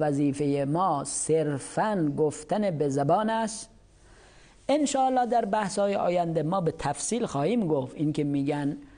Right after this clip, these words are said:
امر به معروف و نهی از منکر لسانی، نه اینکه فقط به گفتن باشد که بگید: «این کار انجام بده، این کار انجام نده، چرا این کار کردی، چرا این کار نکردی؟»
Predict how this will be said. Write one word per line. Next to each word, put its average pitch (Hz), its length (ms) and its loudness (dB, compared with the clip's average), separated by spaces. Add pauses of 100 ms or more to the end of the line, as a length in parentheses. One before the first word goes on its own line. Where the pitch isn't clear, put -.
(520)
امر 156 300 2
به 151 200 2
معروف 151 540 0
و 143 60 -2
نهی 143 300 0
از 139 220 0
منکر 143 340 0
لسانی، 151 1400 0
نه 196 220 0
اینکه 240 260 0
فقط 175 600 -2
به 196 240 0
گفتن 202 600 0
باشد 165 380 0
که 160 100 0
بگید: 196 140 4
«این 196 80 2
کار 190 180 2
انجام 185 380 0
بده، 196 100 2
این 185 100 0
کار 170 140 2
انجام 180 360 0
نده، 190 180 2
چرا 190 200 0
این 202 80 0
کار 196 200 0
کردی، 190 300 -2
چرا 208 160 -2
این 214 100 -2
کار 208 180 0
نکردی؟» 220 600 -2